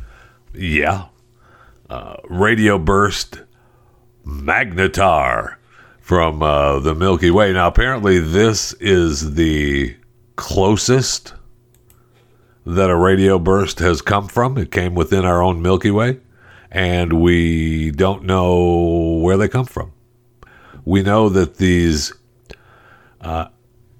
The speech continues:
F R Bs, these fast radio bursts,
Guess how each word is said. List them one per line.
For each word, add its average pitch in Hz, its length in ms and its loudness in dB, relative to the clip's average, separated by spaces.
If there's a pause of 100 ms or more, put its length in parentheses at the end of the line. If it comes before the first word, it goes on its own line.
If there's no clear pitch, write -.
(160)
F 104 240 0
R 92 260 4
Bs, 76 640 2 (400)
these 71 360 -4
fast - 640 -4
radio 78 560 2
bursts, 65 760 -4